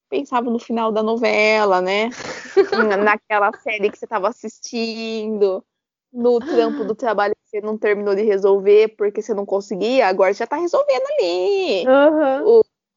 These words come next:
Speaker 1: Nossa, conver-, é... eu lembro que eu tinha apresentação no mestrado, nossa, mas o que eu refazia a apresentação ali na piscina, mentalmente,
Speaker 2: Nossa,
Speaker 1: não
Speaker 2: mas
Speaker 1: tava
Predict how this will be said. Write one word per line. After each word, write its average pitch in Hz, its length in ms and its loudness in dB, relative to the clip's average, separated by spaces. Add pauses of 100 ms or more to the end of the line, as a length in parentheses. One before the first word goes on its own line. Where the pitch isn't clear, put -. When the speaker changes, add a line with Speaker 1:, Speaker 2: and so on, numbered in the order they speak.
Speaker 1:
Nossa, 254 500 -2
conver-, 214 480 -2
é... 208 960 2 (260)
eu 214 80 -6
lembro 214 200 0
que 247 80 0
eu 226 40 0
tinha 233 260 -6
apresentação 226 540 -2
no 214 120 -4
mestrado, 233 580 0
nossa, 381 320 -10
mas 220 140 0
o 233 60 0
que - 140 -8
eu 440 220 6
refazia 247 840 -2
a 233 40 0
apresentação 226 580 -2
ali 220 120 2
na 208 120 0
piscina, 240 440 -4
mentalmente, 214 840 0 (500)
Speaker 2:
Nossa, 254 360 -6
Speaker 1:
não 240 140 -2
Speaker 2:
mas 285 100 0
Speaker 1:
tava 240 180 0